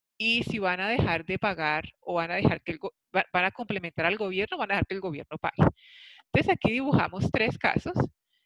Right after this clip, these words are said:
Son, son casos como hipotéticos, pero como les mostraré más adelante, casi todos los países en este modelo están en el caso azul. Entonces, me voy a ir con el caso azul. El caso azul es el caso que llamamos caso dos.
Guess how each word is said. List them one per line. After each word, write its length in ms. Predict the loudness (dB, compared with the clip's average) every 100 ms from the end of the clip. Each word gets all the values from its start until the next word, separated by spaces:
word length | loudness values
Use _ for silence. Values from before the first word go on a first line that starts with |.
| _ -8
Son, 220 | -6 -6
son 180 | -8 -2
casos 360 | 2 2 0 -8
como 200 | -8 -6
hipotéticos, 840 | -6 2 4 4 0 -4 -6 -4
pero 220 | -2 -4
como 200 | -4 -4
les 120 | -4
mostraré 380 | -4 -2 0 0
más 180 | -2 0
adelante, 540 | 0 0 -4 -4 -8 -2
casi 420 | 0 0 -4 -10 _
todos 680 | -4 -2 -2 -4 -8 -16 _ _ _ _ _ -10
los 280 | -6 -4
países 440 | 0 0 2 0 0
en 120 | -4
este 220 | -4 -6
modelo 420 | -6 -4 -4 -4 -4
están 280 | -4 -2 -6
en 80 |
el 100 | -8
caso 260 | -4 -4 -4
azul. 300 | -6 -4 -4
Entonces, 300 | -6 _ -8
me 80 | -2
voy 100 | 0
a 40 |
ir 60 | 0
con 100 | -2
el 60 |
caso 200 | -4 -6
azul. 340 | -6 -10 -12 -18 _ _ _ _ -20 -20 -10
El 80 | 0
caso 240 | 0 2
azul 300 | 2 2 4
es 80 | 2
el 100 | 2
caso 300 | 2 2 2
que 80 | -2
llamamos 260 | -2 -6
caso 320 | 0 6 6 4
dos. 240 | 0 0